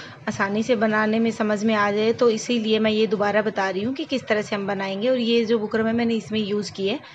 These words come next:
ये दोनों साइड में हम इस तरह से जिगजैग वाली लाइनें डालेंगे, उसके बाद हम डिजाइन डालेंगे कि किस तरह से बनाना है। तो वो पहले तो मैंने जो ढाई ढाई इंच पे निशान लगाया था तो वो हम लाइनिंग कर लेंगे इस तरह से।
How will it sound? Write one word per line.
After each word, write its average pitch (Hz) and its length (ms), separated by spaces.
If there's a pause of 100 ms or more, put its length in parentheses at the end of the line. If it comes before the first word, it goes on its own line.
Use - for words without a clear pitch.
(280)
ये 220 60
दोनों 226 240
साइड 233 220
में 240 80
हम 233 200
इस 220 120
तरह 214 160
से 214 140
जिगजैग 202 380
वाली 214 200
लाइनें 208 320
डालेंगे, 190 340
उसके 233 220
बाद 214 180
हम 214 200
डिजाइन 196 300
डालेंगे 196 380
कि 277 180
किस 262 160
तरह 202 180
से 190 120
बनाना 196 300
है। 277 60 (720)
तो 226 80
वो 220 180
पहले 214 340
तो 254 160
मैंने 247 240
जो 254 240
ढाई 226 240
ढाई 254 200
इंच 240 160
पे 254 100
निशान 220 320
लगाया 196 340
था 262 160 (880)
तो 226 180
वो 233 440
हम 214 220
लाइनिंग 202 320
कर 190 160
लेंगे 190 240
इस 185 120
तरह 202 200
से। 247 160